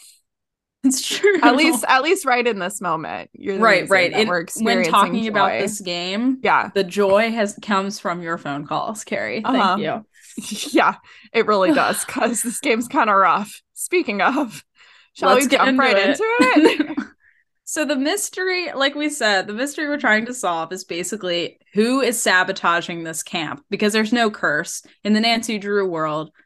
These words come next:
Speaker 1: you know, curses aren't real. So there's gotta be someone behind it. And that's what we're doing. And then there's also this weird, like, s-, alternate plot that's brought up right at the beginning about how, like, there was another expedition that had gone on sixty years ago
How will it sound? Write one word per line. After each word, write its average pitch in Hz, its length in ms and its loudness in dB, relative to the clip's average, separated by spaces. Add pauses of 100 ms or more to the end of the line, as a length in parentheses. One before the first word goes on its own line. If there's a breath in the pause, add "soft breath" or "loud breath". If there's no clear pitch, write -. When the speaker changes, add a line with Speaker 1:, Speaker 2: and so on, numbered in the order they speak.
(160)
Speaker 1:
you 196 80 -6
know, 147 240 -6
curses 285 440 2
aren't 180 280 -10
real. 175 440 -8 (440 loud breath)
So 170 340 0
there's 185 220 0
gotta 285 240 4
be 196 100 0
someone 208 420 -2
behind 254 460 0
it. 165 240 -4 (600)
And 170 200 -4
that's 170 520 -6
what 170 200 -4
we're 208 120 -4
doing. 233 400 2
And 196 120 0
then 214 120 2
there's 226 220 2
also 214 320 2
this 220 320 -10
weird, 196 260 0
like, 180 140 -2
s-, - 380 -6 (340)
alternate 202 520 -2
plot 180 380 0
that's 202 200 -8
brought 180 280 2
up 185 180 0
right 170 240 -4
at 190 100 -8
the 202 60 -6
beginning 180 460 -4
about 175 320 0
how, 180 180 2
like, 175 200 -2
there 175 100 -2
was 170 160 -4
another 165 500 -2
expedition 190 760 -6
that 190 120 -4
had 190 160 -6
gone 185 280 0
on 185 260 -2
sixty - 400 -8
years 165 320 -6
ago 240 460 -2